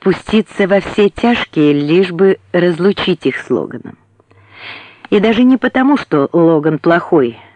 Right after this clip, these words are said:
а просто потому, чтобы сохранить своё лицо".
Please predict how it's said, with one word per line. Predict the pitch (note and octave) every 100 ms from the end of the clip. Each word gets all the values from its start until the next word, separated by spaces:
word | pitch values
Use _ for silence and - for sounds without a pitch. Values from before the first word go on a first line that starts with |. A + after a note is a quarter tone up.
| _ _
а | E3+
просто | - D#4 - F3+
потому, | C#3 - D3+ A#3+
чтобы | C#4 - C3+ D3 C3+ -
сохранить | D#3 - D3 C#3+ A#3+ - - - -
своё | B2+ B2+ B2+
лицо". | D3+ E3+ - F2